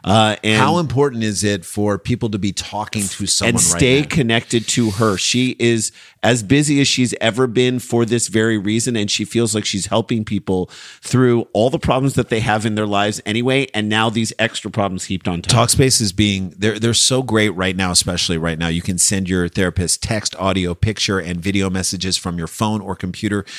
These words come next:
Speaker 2: twenty-four seven as much as you need to. Everything happens within Talkspace's secure platform, all on your schedule.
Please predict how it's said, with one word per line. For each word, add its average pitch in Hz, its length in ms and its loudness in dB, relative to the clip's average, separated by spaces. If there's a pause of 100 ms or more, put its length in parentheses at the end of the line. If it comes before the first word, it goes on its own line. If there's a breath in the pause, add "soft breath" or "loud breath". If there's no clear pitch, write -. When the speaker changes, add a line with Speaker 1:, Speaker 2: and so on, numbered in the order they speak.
(180 loud breath)
Speaker 2:
twenty-four 120 600 2
seven 98 440 2 (260 loud breath)
as 90 120 2
much 117 260 2
as 110 120 0
you 113 60 2
need 101 240 0
to. 104 160 0
Everything 139 580 0
happens 113 480 -2
within 101 200 0
Talkspace's 104 640 0
secure - 360 -2
platform, 107 520 -2 (120)
all 107 240 4
on 120 140 2
your 110 140 0
schedule. 110 560 -2